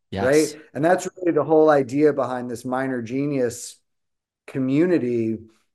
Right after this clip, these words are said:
Speaker 2: is the more of us that are putting out our weird idiosyncratic stuff that only we can make, I think that is a better world. I think that is a world that is less gatekeepy.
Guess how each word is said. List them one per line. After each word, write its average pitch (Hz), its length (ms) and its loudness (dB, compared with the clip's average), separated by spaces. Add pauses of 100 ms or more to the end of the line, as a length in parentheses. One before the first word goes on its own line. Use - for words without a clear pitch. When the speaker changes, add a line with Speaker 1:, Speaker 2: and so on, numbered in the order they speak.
(120)
Speaker 2:
is 120 760 -4 (280)
the 139 100 -2
more 170 440 6
of 139 120 2
us 127 600 0 (440)
that 135 140 4
are 131 140 4
putting 185 400 0
out 143 500 0 (340)
our 131 440 -2
weird 165 760 0
idiosyncratic 151 1160 0
stuff 139 480 0
that - 160 -4
only 143 300 -4
we 139 260 -2
can 135 200 -6
make, 120 400 -4 (520)
I 143 120 0
think 170 280 0
that 147 140 4
is 139 140 2
a 131 60 -2
better 131 380 0
world. 117 520 -6 (360)
I 123 100 -2
think 147 220 2
that 147 100 6
is 143 140 2
a 135 60 0
world 131 500 0
that 117 320 -4 (920)
is 127 160 -4
less 135 300 0
gatekeepy. 151 840 -2